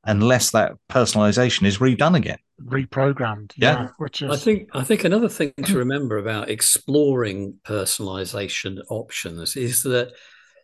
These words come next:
Speaker 3: it becomes a trial close.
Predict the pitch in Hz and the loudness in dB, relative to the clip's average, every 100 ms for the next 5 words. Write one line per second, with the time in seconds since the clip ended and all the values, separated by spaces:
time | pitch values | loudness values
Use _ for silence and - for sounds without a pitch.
0 | _ _ - 160 151 165 180 175 156 147 | _ _ -2 0 0 0 2 2 2 0
1 | 147 - - 170 156 147 139 135 - - | -2 -6 -2 0 2 0 -2 -4 -6 -4
2 | 160 165 156 127 90 78 - - | -2 0 0 -4 -8 -12 -12 -14